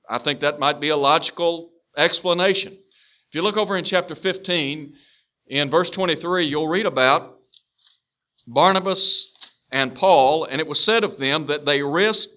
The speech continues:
their lives for the name of our Lord Jesus Christ in verse twenty-six. Persecution was something that was common to the first century church. Jesus said, you remember in the Sermon on the Mount, "Blessed are they which are persecuted for righteousness' sake,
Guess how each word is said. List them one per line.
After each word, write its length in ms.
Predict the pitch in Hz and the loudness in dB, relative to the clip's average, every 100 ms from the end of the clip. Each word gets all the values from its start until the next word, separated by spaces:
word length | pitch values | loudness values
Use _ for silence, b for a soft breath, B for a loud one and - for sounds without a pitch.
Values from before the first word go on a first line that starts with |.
| _ | _
their 240 | 131 160 165 | 0 4 4
lives 680 | 156 185 139 127 156 - - b b _ | 6 6 6 4 2 -2 -6 b b _
for 180 | 165 | 2
the 100 | 151 | 2
name 480 | 147 165 190 151 165 | 2 2 2 2 -2
of 140 | 147 135 | -2 -2
our 120 | 147 | 0
Lord 240 | 156 160 | 2 2
Jesus 360 | 165 180 190 - | 0 -4 -4 -4
Christ 480 | - 202 139 120 127 | 2 4 4 0 -6
in 100 | 120 | -2
verse 220 | 147 151 | -2 -2
twenty-six. 720 | 170 175 165 214 151 - - - _ _ _ _ _ _ | -4 -2 0 0 -2 -4 -10 -12 _ _ _ _ _ _
Persecution 920 | - 208 208 - 214 226 - 156 180 165 - | 2 2 2 -2 -4 -2 -4 -6 -8 -14 -18
was 260 | 135 160 156 | -4 -2 2
something 400 | 180 180 180 175 | 2 0 -2 -4
that 140 | 170 | -6
was 160 | 160 160 | -6 -8
common 600 | - 202 208 175 117 80 _ _ _ _ | -8 -2 0 0 -2 -8 _ _ _ _
to 100 | 165 | -2
the 80 | |
first 240 | 156 160 156 | 2 0 0
century 300 | 160 - 160 | -2 -4 -6
church. 420 | - 202 139 - | 0 0 0 -4
Jesus 480 | 156 220 220 160 - | -4 -2 0 0 0
said, 240 | 143 151 | -2 -2
you 80 | 143 | -4
remember 400 | 147 160 170 180 B B | -4 -2 -2 -6 B B
in 100 | 156 | -6
the 60 | 165 | -4
Sermon 320 | 170 175 175 | -2 -2 0
on 80 | 180 | -2
the 60 | 180 | 0
Mount, 320 | 180 143 113 | 0 0 0
"Blessed 320 | 147 190 190 | 2 2 0
are 100 | 180 | -2
they 300 | 156 165 180 | 2 2 2
which 200 | 170 156 | -2 -8
are 60 | 151 | -4
persecuted 500 | 190 190 - 160 - | -2 -2 -2 -4 -2
for 120 | 135 | 0
righteousness' 600 | 156 214 160 - 120 - | 2 2 -2 -10 -10 -4
sake, 320 | 131 131 B | -2 -2 B